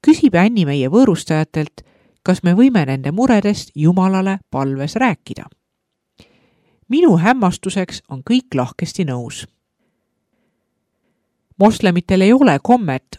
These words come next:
oma sõnadega palvetada üksteise vajaduste eest. Nende jaoks on hämmastav, et keegi hoolib neist nii palju, et soovib nende muresid Jumala ette kanda. Kõik nõustuvad kiiresti,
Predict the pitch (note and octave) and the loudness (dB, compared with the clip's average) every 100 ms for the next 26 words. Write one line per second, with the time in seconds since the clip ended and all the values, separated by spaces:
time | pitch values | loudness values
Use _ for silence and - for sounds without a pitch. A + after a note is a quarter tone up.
0 | - A#3+ G3 C3+ - A3 F3+ D#3+ D#3 C#3+ | -4 -2 -2 -4 -4 -2 -2 -4 -6 -4
1 | D#3+ F3+ F3 - D#3+ E3 E3 _ _ D#3+ | -2 0 -2 -2 -4 -4 -6 _ _ -2
2 | - - A#2+ E3 G#3+ G3+ - - - - | -2 -8 -6 -4 -2 -2 -4 -10 -14 -14
3 | - - - _ _ _ _ _ _ _ | -14 -18 -20 _ _ _ _ _ _ _
4 | _ _ _ _ _ - D4+ E4 A#3+ F3 | _ _ _ _ _ -2 2 4 4 4
5 | - C#3 D3+ B3+ A3 D3 - E3 D3+ - | 0 -6 0 0 0 -4 -6 -8 -8 -10
6 | _ _ _ - - C#4 D4+ D4 F#3+ A3 | _ _ _ -10 -2 4 4 4 2 6
7 | C4 F#3+ C#3+ C3+ C#3 - G3 E3+ B3 C4+ | 6 4 0 -8 -8 -4 -4 0 2 2
8 | D#3+ C3+ C#3 _ _ _ _ - E3+ - | 2 -2 -6 _ _ _ _ -8 -8 2
9 | D#4 D4+ E3 D#3+ E3+ C3 D3 G#3+ A3+ A3 | 4 4 2 0 -2 -2 -2 0 0 -2
10 | A3 _ - C#3+ D#3 G3+ F3+ C3+ - B2+ | -6 _ -6 -4 -2 -2 -2 -4 -8 -8
11 | C3 B2 B2+ B2 - _ _ _ _ _ | -8 -10 -10 -12 -12 _ _ _ _ _
12 | _ _ _ A#3 B3+ - D3+ E3 - D3+ | _ _ _ 2 2 0 -2 -2 -4 -6
13 | C#3+ - B3+ G3 - - - | -6 -4 -2 -2 -6 -12 -16